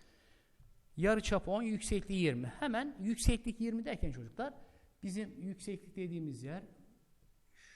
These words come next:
şuradan bahsediyorum. Şurası arkadaş hemen göstereyim. Şu uzunluk yirmiymiş. Hemen işleyelim üzerine. Olan bir koni,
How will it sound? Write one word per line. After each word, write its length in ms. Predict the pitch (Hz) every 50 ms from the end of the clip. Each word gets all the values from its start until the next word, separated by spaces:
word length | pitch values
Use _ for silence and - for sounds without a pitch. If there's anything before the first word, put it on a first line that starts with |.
| - - - - - -
şuradan 380 | - 214 175 147 127 117 113 107
bahsediyorum. 640 | 104 104 107 - - 110 107 135 160 196 240 240 - -
Şurası 580 | - - - - - - 190 123 95 - - 196
arkadaş 300 | 101 - - 107 107 -
hemen 260 | 131 120 113 117 120
göstereyim. 680 | 127 127 123 - - 113 101 98 123 175 240 262 254 - - - - - - - - - - _ _ _
Şu 520 | - - - - - - - - 254 - - - - -
uzunluk 500 | 170 139 127 113 104 135 196 262 262 - - - - - -
yirmiymiş. 640 | 165 185 190 170 139 120 104 - 143 165 - - -
Hemen 200 | 123 113 120 113
işleyelim 460 | - - - - - 131 120 110 104
üzerine. 420 | 101 - 98 101 113 143 180 220 - - - - - - - - - - - - -
Olan 560 | 226 247 247 247 262 277 294 285 277 254 - - -
bir 360 | 180 180 180 196 226 226 202 - - - - - - - -
koni, 440 | - - 247 190 139 160 240 330